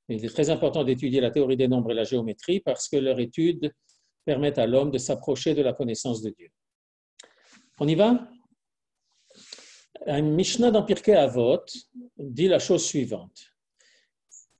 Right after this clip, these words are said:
Rabbi Eliezer ben Chisma Omer,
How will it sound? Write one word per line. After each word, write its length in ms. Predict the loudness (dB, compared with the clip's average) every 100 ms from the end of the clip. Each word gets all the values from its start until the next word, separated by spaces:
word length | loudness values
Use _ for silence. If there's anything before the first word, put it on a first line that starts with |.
| -4
Rabbi 280 | 0 6 6
Eliezer 500 | 8 6 6 4 2
ben 160 | -2
Chisma 600 | -2 -6 -6 -2 0 2
Omer, 520 | 2 2 2 2 0